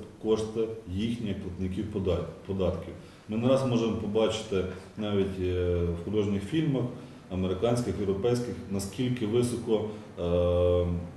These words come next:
люди питають з влади за використання своїх коштів, тих, які вони сплачують в відповідні державні бюджети. І таку практику, і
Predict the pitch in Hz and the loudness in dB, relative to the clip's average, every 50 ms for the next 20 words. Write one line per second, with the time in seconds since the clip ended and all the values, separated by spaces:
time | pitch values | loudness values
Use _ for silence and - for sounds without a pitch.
0 | - - 82 85 90 90 107 123 123 123 - - - 101 92 90 107 104 104 104 | -14 -14 -10 -6 -4 0 2 4 4 4 4 2 0 0 0 2 2 4 4 4
1 | 98 101 107 104 110 117 117 113 107 95 104 95 92 90 - 95 92 - 107 98 | 2 2 2 2 4 4 4 4 2 2 2 0 0 0 -2 -4 -4 -2 -2 -2
2 | 98 98 92 - 98 95 90 90 - - 120 117 117 117 - 120 107 - - - | 0 -2 -2 -2 -2 -2 -2 -2 -4 -2 -2 0 0 0 -2 -4 -4 -6 -6 -10
3 | - - - 95 87 98 87 - - 101 98 98 90 - - 107 98 98 98 95 | -10 -6 -6 -4 -4 -6 -6 -4 -2 0 0 0 -2 -2 -2 0 0 0 0 -2
4 | 95 87 87 87 90 92 87 87 92 95 98 95 95 95 95 92 92 90 87 87 | -4 -4 -4 -4 -6 -6 -6 -4 -2 -2 0 0 2 2 2 2 0 0 0 -2
5 | 90 87 95 95 92 92 92 90 87 87 87 90 92 92 82 - - - - - | -2 0 0 0 0 0 0 -2 -2 -2 -2 0 0 0 0 0 -2 -6 -10 -12
6 | - - - - 87 85 95 90 127 127 120 120 131 131 131 131 - 110 - 107 | -16 -18 -14 -12 -10 -8 -6 -4 -4 -4 0 2 4 4 4 2 -2 -4 -4 -4
7 | 98 87 92 87 87 87 | -4 -4 -4 -4 -6 -6